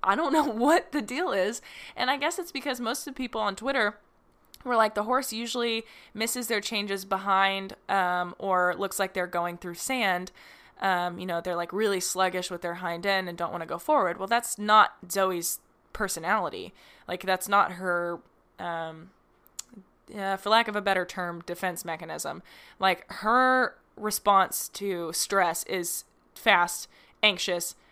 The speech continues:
tight, bald, high energy. It's never been to, like, be lazy. So it, her symptoms wouldn't present that way anyway,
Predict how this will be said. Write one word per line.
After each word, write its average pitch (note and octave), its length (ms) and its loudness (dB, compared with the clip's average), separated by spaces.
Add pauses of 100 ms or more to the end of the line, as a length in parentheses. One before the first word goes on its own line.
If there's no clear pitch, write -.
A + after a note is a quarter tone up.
(140)
tight, F3+ 400 4
bald, E3 380 4 (380)
high G3 280 6
energy. E3+ 520 -6
It's - 180 -2
never G3 360 2
been F3 400 -2
to, F#3 160 -10
like, D#3 320 -2 (380)
be G3 120 -4
lazy. D#3+ 640 -8 (360)
So F3 440 2 (160)
it, - 260 2
her G3 200 -2
symptoms G#3 640 -2
wouldn't F#3 300 -2
present F3 360 -6
that E3+ 160 0
way E3 180 -2
anyway, E3 520 -6